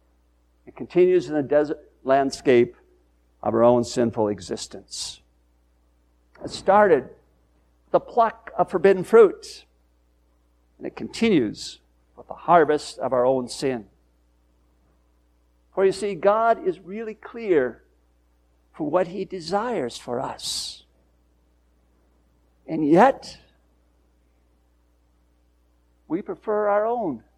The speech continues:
clarity. The Bible says Adam and Eve realized they were naked after the fall. They had taken their eyes off of God,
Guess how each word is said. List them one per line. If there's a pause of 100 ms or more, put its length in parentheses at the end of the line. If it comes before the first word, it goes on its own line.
(160)
clarity. (3750)
The
Bible
says
Adam
and
Eve
realized
they
were
naked
after
the
fall. (2000)
They
had
taken
their
eyes (480)
off
of
God,